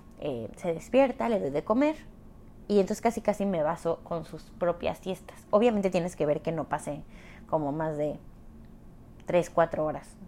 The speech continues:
sin que le des de comer, ¿no? Y también el bebé te va dando señales de hambre, pero, este, ya es mucho más fácil hacerlo así. Entonces, está padrísimo,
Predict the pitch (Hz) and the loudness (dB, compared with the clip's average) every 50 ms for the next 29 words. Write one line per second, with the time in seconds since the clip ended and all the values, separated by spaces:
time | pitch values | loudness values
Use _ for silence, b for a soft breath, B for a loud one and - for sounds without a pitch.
0 | - - 185 165 143 165 143 135 139 143 143 139 - - - 180 214 220 185 196 | -12 -8 -6 -6 -4 -4 -4 -4 -4 -4 -4 -6 -4 -2 0 2 4 4 2 2
1 | 190 202 262 - - B B B B B B - - - 196 - 165 165 175 160 | -2 -4 -6 -8 -12 B B B B B B -6 0 0 2 4 2 2 2 0
2 | 160 165 165 151 127 120 - - - 151 151 143 143 147 147 151 147 147 - 160 | -2 0 0 0 -2 -2 -2 0 0 2 2 2 0 -2 -2 -4 -4 -6 -6 -6
3 | 156 160 151 147 160 165 170 175 190 202 196 185 185 180 - - - 202 208 196 | -6 -4 -2 0 0 0 0 0 0 -2 -2 -2 -4 -6 -4 0 2 4 4 4
4 | 190 202 247 - B B B B B B B - - 170 - - 180 - 208 202 | 4 2 -2 -6 B B B B B B B -6 -6 -6 -4 -4 -2 0 0 0
5 | 196 208 202 202 - 190 175 175 175 - 185 175 - - 170 180 170 151 - - | 2 0 0 0 0 -2 -4 -4 -4 -6 -8 -8 -8 -6 -6 -6 -6 -6 -6 -6
6 | 151 165 147 151 151 - - - 240 226 - - B B B B B B B B | -6 -4 -6 -8 -8 -8 -6 -4 -4 -4 -4 -8 B B B B B B B B
7 | B 180 165 151 - 165 170 165 160 160 156 151 - - - - - - - - | B -8 -6 -4 -2 -4 -4 -4 -4 -4 -6 -6 -6 -10 -18 -20 -20 -20 -20 -20
8 | - - - - - - - - - - - - - - - - - - - - | -20 -18 -18 -18 -18 -18 -18 -18 -18 -18 -18 -18 -18 -18 -18 -18 -18 -18 -18 -18
9 | - - - - - - 175 165 - 151 151 170 196 220 185 - 185 175 190 208 | -18 -18 -18 -14 -10 -8 -8 -4 -2 0 2 4 4 2 2 0 -2 -2 -2 -2
10 | 269 370 | -2 -4